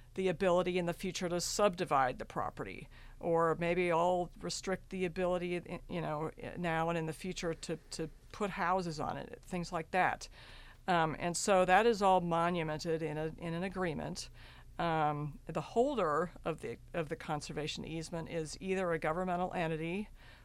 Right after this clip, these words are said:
or a qualified conservation organization, which is called a land trust. And you have to pick the, the holder.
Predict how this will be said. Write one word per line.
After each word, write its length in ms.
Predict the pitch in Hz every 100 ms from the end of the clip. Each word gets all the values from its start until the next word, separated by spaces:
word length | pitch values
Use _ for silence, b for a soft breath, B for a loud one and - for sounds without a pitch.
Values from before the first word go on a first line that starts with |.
| -
or 420 | - 170 160 175
a 80 | -
qualified 640 | - 175 156 165 180 160 156
conservation 640 | - 156 - 156 160 160
organization, 840 | 143 160 147 147 143 - - 170 -
which 160 | -
is 100 | -
called 200 | - 160
a 20 | 151
land 340 | 156 151 147
trust. 460 | - - - - - B B B B -
And 140 | 190
you 60 | 226
have 160 | 294 -
to 100 | 370
pick 440 | - 277 - - - - - - - - - - - -
the, 180 | 214 214 - - - -
the 100 | 202
holder. 680 | - 233 233 214 147 156